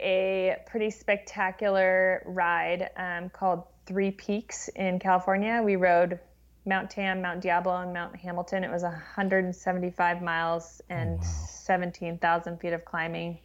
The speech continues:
Speaker 1: And we had to take a train in between, and we did it with ten of our really good friends. And yeah, it was spectacular.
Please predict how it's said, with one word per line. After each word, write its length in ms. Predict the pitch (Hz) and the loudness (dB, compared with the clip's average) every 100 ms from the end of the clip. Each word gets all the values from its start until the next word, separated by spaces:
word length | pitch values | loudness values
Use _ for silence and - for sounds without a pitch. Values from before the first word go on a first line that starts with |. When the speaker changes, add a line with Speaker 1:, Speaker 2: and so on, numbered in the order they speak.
| - - - - - _ _ _ - | -20 -20 -20 -20 -20 _ _ _ 0
Speaker 1:
And 580 | 185 175 175 170 170 175 | 4 6 6 4 2 4
we 80 | 185 | 4
had 80 | 175 | 2
to 60 | |
take 200 | 180 185 | 0 -2
a 60 | 170 | -4
train 400 | - 202 180 175 175 | -4 -4 0 0 -2
in 120 | 175 | -2
between, 560 | 170 - 185 175 175 | -2 -2 -2 0 0
and 80 | 170 | 2
we 80 | 170 | 2
did 160 | 175 175 | 4 4
it 100 | 151 | 4
with 180 | 180 - - _ _ _ - | 0 -2 -10 _ _ _ -12
ten 260 | - 190 175 | -4 0 2
of 120 | 175 | 2
our 160 | 165 | 2
really 240 | 165 165 165 | 2 2 2
good 220 | 170 165 | 0 -2
friends. 580 | - 165 160 160 - - - | -2 -2 -2 -6 -10 -18 -12
And 460 | 175 165 160 165 - - _ 190 | -8 -6 -6 -6 -8 -12 _ -2
yeah, 260 | 160 151 - - | -2 -2 -6 0
it 60 | |
was 120 | 175 - | 0 0
spectacular. 800 | 160 - - - - - 175 | -2 0 -2 -2 0 0 -2